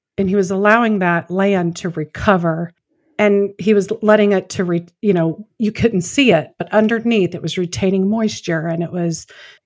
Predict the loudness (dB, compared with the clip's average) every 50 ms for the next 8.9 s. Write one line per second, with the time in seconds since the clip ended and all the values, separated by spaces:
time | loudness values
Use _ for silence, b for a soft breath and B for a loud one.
0 | _ 0 2 2 4 2 0 0 0 -2 -2 -2 0 2 2 2 4 4 2 2
1 | 4 4 4 4 4 2 0 -2 -2 0 2 2 2 2 0 -6 -6 -4 -2 0
2 | 0 0 0 0 -2 -2 -4 -4 -4 -4 -4 -4 -6 B B B B B B -18
3 | -16 -16 -18 _ _ _ _ -4 0 2 2 2 2 0 0 0 0 -2 -4 -2
4 | 0 2 2 2 2 0 0 0 -2 -2 0 2 2 4 4 4 4 2 2 2
5 | 0 0 0 2 2 2 0 0 -2 -6 -6 -4 -4 -2 0 0 2 2 0 -2
6 | -2 -2 0 2 2 2 2 2 0 -2 -4 -6 -2 -2 0 0 2 2 2 2
7 | 0 0 0 0 0 0 -2 -2 -2 0 2 2 2 0 0 0 0 0 0 0
8 | -2 -4 -8 -6 -4 -2 -2 -2 -4 -4 -6 -8 -8 -8 -8 -12 _ B